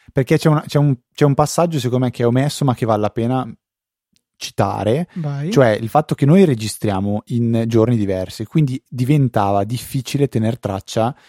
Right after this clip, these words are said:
Speaker 1: di i donatori che erano stati ringraziati e quelli no. Quindi succede che,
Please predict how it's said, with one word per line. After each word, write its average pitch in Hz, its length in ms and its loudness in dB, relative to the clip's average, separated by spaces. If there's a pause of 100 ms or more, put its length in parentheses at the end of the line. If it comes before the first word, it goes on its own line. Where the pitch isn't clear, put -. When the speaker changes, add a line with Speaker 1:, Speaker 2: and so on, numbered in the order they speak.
(200)
Speaker 1:
di 127 680 0
i 117 60 2
donatori 123 440 4
che 113 100 -2
erano 101 200 0
stati 117 240 -4
ringraziati 110 560 -2
e - 20 -6
quelli 101 240 -4
no. 98 240 -4 (260)
Quindi 160 300 2
succede 120 600 -2
che, 110 320 -4